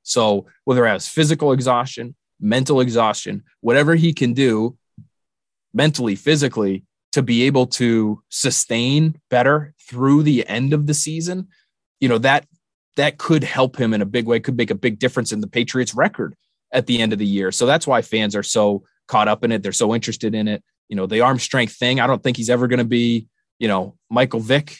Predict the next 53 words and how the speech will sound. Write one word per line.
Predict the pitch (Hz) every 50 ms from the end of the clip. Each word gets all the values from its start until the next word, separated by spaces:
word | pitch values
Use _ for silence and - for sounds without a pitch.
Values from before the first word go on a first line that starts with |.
| _ _
out | - 127 123 120
here | 123 135 135 131 131 135 135 117 -
or | - 98
Dan | 95 92 127 131 131
Marino, | 131 123 120 131 135 135 135 135 131 131 131 131 -
you | 131 117
know, | 98 98
slinging | - - - 131 127 127 131 123 123
it | 120
around. | 117 117 127 139 151 139 123 117 113 113 113 _ _ _ _ _ _ _ _ _ _
But | - 123 123
if | 113
he | - 147
can | 139 131
improve | 127 131 - - 214 233 170
it | 160
a | 147 147
little | 165 208 196 170
bit | 143 127 127 123 123 - _ _ _ _ _ _ _
and | 113 113 113 113
he | 117 127 127
can | - 135 127 123 120 120 120 110 -
improve | - 110 - - 143 143 135
that | 131 127 120 - -
arm | 123 127 139 139 127
conditioning | - - 120 107 139 185 - - - 131 117 113 110 110
a | 107
little | 110 117 123 120 117
bit | 113 117 113 113 - -
so | - 113
that | 113 113 113
he | 110
doesn't | 110 120 123 120 127 113
run | 98 117 120 123
into | 127 123 123
the | 117 110
wall | 107 107 107 113 120 127
at | 127
the | 120 117 113
end | 113 117 117
of | 113 110 110 _ _ _ _ _ -
the | 104
twenty | - - 131 117 113
twenty-two | - - 113 107 104 - 123 147
season, | 143 - 160 180 196 226 240 247 - _ _ _ _ _ _ _ _ _ _ _ -
you | -
know, | -
I | 127 135
think | 143 143 151
you | 147
could | 143 151 135 -
see | - - 151
a, | 147